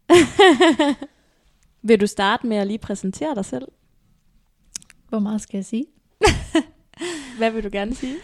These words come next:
Speaker 1: <laughs>
Speaker 2: Jeg hedder Pernille, og jeg er femogtredive år.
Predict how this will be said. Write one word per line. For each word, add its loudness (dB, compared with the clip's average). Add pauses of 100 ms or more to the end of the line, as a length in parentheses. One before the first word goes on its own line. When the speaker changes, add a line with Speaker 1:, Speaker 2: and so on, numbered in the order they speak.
(400)
Speaker 1:
<laughs> -8
Speaker 2:
Jeg -2
hedder -4
Pernille, -2
og -4
jeg -4
er -4
femogtredive -8
år. -6